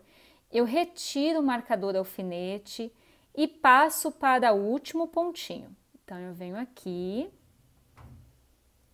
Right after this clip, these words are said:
passo para o último pontinho, travo o marcador, senão ele escapa. E agora nós vamos conferir se realmente tem doze pontos.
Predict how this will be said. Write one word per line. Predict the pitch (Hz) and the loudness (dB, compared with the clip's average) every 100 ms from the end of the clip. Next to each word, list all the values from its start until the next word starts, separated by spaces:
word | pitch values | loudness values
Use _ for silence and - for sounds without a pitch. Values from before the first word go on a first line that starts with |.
| _ _ _ _ _ _ _ _ _ _ _ _ _ - | _ _ _ _ _ _ _ _ _ _ _ _ _ 2
passo | 233 226 247 - | 8 8 6 -2
para | 240 226 208 202 | -2 2 4 4
o | 202 | 2
último | 262 - 294 285 | -2 -2 -2 -2
pontinho, | 285 214 208 - 185 175 175 185 254 427 _ _ _ _ _ | 0 -4 -4 -10 -10 -8 -8 -6 -6 -8 _ _ _ _ _
travo | - 247 233 240 226 | 0 8 8 8 2
o | |
marcador, | 208 190 208 180 185 196 | -4 -4 -4 -4 -2 -2
senão | - 190 | -6 -8
ele | 180 208 | -6 -6
escapa. | - - 202 185 208 - 302 330 - - - | -8 -2 2 4 2 2 -2 -4 -16 -20 0
E | 269 | 4
agora | 262 254 254 277 | 6 6 6 6
nós | 262 262 | 2 2
vamos | 269 262 | 0 0
conferir | - 311 403 - 330 269 294 | 0 0 0 0 0 2 0
se | - 285 | -2 -2
realmente | 247 220 262 277 311 - | 0 2 2 2 -2 -4
tem | 285 262 | 0 2
doze | 208 208 226 277 | 2 2 2 0
pontos. | 339 330 214 170 - - | 2 2 2 -2 -12 -16